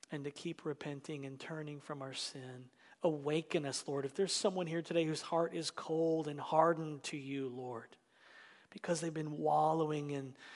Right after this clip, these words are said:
their darling sins. Lord, awaken them right now. May they not be weighed down with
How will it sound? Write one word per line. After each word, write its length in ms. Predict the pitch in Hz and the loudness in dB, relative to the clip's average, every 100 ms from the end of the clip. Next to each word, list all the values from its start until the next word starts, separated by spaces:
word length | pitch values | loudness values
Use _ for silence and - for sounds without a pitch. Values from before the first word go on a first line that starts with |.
| - | -10
their 120 | 160 156 | -6 -4
darling 640 | 156 156 160 156 147 147 | 0 2 2 2 0 2
sins. 500 | - 156 143 143 139 | 2 2 -2 -4 -4
Lord, 180 | 151 143 | -4 -2
awaken 680 | 151 151 170 175 196 170 | -4 2 0 2 0 0
them 340 | 165 160 151 147 | 0 -2 -2 0
right 240 | 151 165 | 0 0
now. 600 | 151 139 143 139 131 123 - - - _ _ _ _ _ _ _ _ _ _ _ | -6 -4 -2 0 0 -4 -12 -20 -20 _ _ _ _ _ _ _ _ _ _ _
May 240 | 156 156 | -4 -2
they 140 | 160 151 | -2 -2
not 260 | 151 156 | -2 -4
be 280 | 151 143 135 - - - - | -4 -6 -8 -12 -20 -20 -12
weighed 400 | 151 156 151 156 | -2 2 2 0
down 420 | 156 147 147 147 | -2 0 0 0
with 320 | 139 139 - | -2 -2 -4